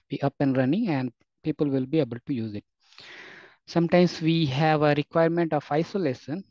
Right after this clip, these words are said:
where we have, uh, multiple parts of the applications. They need to run on a different, different sections or different, different clusters all together.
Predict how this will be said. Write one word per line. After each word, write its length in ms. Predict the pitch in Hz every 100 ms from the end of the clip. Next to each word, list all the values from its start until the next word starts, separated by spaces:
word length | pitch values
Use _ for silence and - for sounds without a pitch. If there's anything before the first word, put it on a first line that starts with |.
| -
where 320 | 131 139 139 135
we 100 | 147
have, 360 | 135 147 135 135 _ _ _ _ _ _ _ _ _ _ _ - - -
uh, 300 | 151 135 127 - _ _ _ -
multiple 340 | 165 185 190
parts 300 | 180 165 156
of 100 | 160
the 80 | -
applications. 840 | 143 - 165 170 - 208 214 - _ _ - - _ -
They 140 | 156
need 180 | 160 160 -
to 120 | 160
run 240 | 160 170 160
on 180 | 151
a 80 | 147
different, 540 | 139 143 - 156 151 143
different 580 | 139 - 143 139 139 - _
sections 420 | - 151 - 175
or 120 | 147
different, 280 | 135 - 143
different 320 | 139 - 139
clusters 480 | - 135 - 165 -
all 200 | 127 131
together. 480 | 127 120 127 117